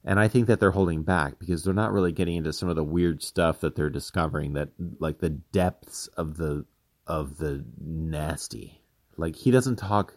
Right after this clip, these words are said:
Hunter Biden's laptop. He doesn't get into accusing, um, the president of the United States with all the corruption in Ukraine.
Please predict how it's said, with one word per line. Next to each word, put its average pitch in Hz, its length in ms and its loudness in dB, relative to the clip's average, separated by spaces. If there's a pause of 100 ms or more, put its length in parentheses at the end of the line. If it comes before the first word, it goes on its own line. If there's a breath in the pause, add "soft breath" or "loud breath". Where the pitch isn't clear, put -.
Hunter 123 400 4
Biden's 95 540 2
laptop. 82 680 0
He 107 80 4
doesn't 135 260 2
get 120 140 4
into 104 560 2 (1120 soft breath)
accusing, 101 880 4 (1300)
um, 87 520 0 (520)
the 92 180 -2
president 101 480 4
of 82 40 -2
the 82 80 0
United 85 300 0
States 95 320 2
with - 100 -8
all 85 140 4
the 80 80 0
corruption 90 540 0
in 78 100 -2
Ukraine. 76 640 -4